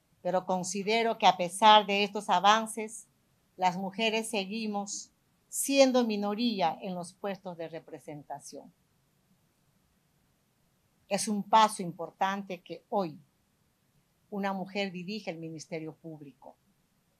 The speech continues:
y que antes lo haya hecho en instituciones como en el Congreso, el Poder Judicial, el Tribunal Constitucional, la Junta Nacional de Justicia, la Defensoría del Pueblo,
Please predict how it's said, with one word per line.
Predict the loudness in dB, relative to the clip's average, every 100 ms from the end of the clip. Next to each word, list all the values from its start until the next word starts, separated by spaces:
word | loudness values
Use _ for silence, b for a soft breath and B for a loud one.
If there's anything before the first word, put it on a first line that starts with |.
| _
y | -18
que | 0 4
antes | 4 2 -4
lo | -2
haya | 0 2 4
hecho | 2 0 -6 -14 -16 _ _ _ _ -8
en | -6
instituciones | -4 -6 -8 -6 0 2 2 -2 -6
como | -4 -4 -2
en | -4
el | -4
Congreso, | -4 -6 -2 -2 -2 -6 -12 -18 _ _ _ _ _
el | -10 -6
Poder | -4 -4 -8
Judicial, | -12 -12 -10 2 4 4 0 _ _ _ _ _ _
el | -10
Tribunal | -8 -10 -8 -4 -4
Constitucional, | -4 -12 -12 -16 -12 -10 -2 -2 -2 -6 _ _ _ _ _
la | 0 0
Junta | 2 -4 -2 -2
Nacional | -4 -8 -6 -6 -6
de |
Justicia, | -10 -14 -14 -12 -12 -8 -8 -8 _ _ _ _ -12
la | 6 6 6
Defensoría | 0 -8 -10 -10 -6 -2 -2
del | -6
Pueblo, | -8 -6 -6 -6 -10 -12